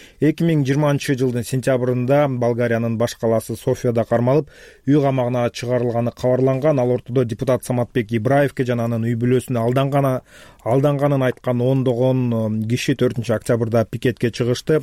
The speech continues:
Алар Ибраевдин үй бүлөсү баш аягы отуз беш миллион доллар,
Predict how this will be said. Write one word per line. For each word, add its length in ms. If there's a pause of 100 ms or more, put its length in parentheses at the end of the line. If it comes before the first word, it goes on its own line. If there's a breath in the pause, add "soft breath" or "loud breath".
Алар 260
Ибраевдин 560 (380 loud breath)
үй 160
бүлөсү 260
баш 220
аягы 320
отуз 440
беш 340
миллион 240
доллар, 420